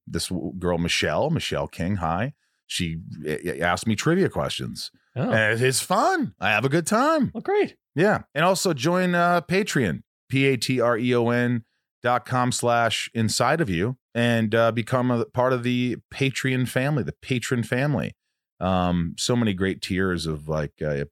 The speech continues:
Speaker 1: some folks get merch every couple months. Some people get to ask questions to the guests, shit-talking questions to the guests. Um, private, uh, YouTube live where I play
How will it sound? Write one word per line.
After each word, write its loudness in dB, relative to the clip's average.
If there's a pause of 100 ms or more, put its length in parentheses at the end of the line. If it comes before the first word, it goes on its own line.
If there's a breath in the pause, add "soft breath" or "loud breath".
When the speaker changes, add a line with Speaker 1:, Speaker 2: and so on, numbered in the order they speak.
(100)
Speaker 1:
some -2
folks -4
get -6
merch -2
every -2
couple -4
months. -2
Some -4
people -6
get -8
to -4
ask -2
questions -6
to -20
the -14
guests, 0
shit-talking -2
questions -4
to -12
the -10
guests. -2 (680)
Um, -2 (1120)
private, 0
uh, -2 (800)
YouTube 0
live 0
where -2
I -2
play -6